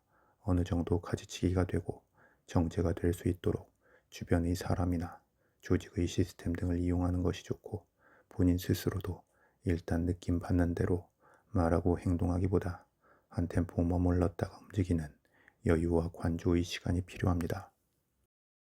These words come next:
다음 십이신살의 관점에서 을축일주 일지 축토를 기준으로 병원연의 지지인 오화는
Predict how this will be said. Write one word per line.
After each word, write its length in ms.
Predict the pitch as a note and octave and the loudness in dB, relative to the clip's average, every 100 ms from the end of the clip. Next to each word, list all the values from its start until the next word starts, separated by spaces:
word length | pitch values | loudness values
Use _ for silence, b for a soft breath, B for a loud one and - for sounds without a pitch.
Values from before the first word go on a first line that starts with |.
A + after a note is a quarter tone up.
| _ _ _ _ _ _ _ _ _ _ _ - | _ _ _ _ _ _ _ _ _ _ _ -8
다음 320 | - F2+ F2 | 0 2 2
십이신살의 720 | - G2 F2 F2+ F2+ F#2+ G2 | 0 0 2 0 0 0 -2
관점에서 720 | - F#2+ G2+ F#2 - - - _ b b _ G2 | -2 -2 0 0 -2 -10 -10 _ b b _ -4
을축일주 680 | F2 - F#2+ E2+ - F#2+ | -4 -2 0 0 0 0
일지 340 | F2+ F2+ - F2+ | 0 -2 -2 -2
축토를 460 | - - - F2 | -4 -14 -2 0
기준으로 540 | F2+ F2 F#2 F2 - - b b b - | 0 -4 -4 -4 -6 -14 b b b -6
병원연의 540 | F2+ E2+ E2+ E2 E2+ | -2 0 2 0 -2
지지인 420 | - - G2 F2 | -4 -6 0 0
오화는 360 | F2 F2+ F2 | 0 -2 -4